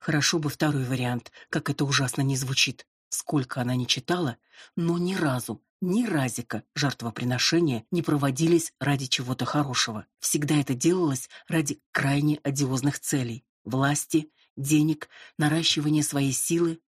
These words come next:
Да ладно. Каждый раз все делалось ради власти. Остальное —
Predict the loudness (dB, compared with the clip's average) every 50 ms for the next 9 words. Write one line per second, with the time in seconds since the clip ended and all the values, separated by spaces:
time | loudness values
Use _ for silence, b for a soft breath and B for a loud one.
0 | _ _ _ _ _ _ -2 -2 0 0 0 0 0 0 -2 -2 -4 -6 -6 -8
1 | _ _ _ B B B B B B B _ -4 -2 -2 -2 -2 0 0 0 0
2 | 0 -2 -4 -2 -2 -2 0 2 2 2 2 2 0 -2 -4 -6 -6 _ -2 0
3 | 0 2 2 0 0 0 0 0 0 -2 -6 -8 -10 -18 -20 _ _ _ _ _
4 | _ _ _ -8 -4 0 0 0 2 2 0 0 -2 -4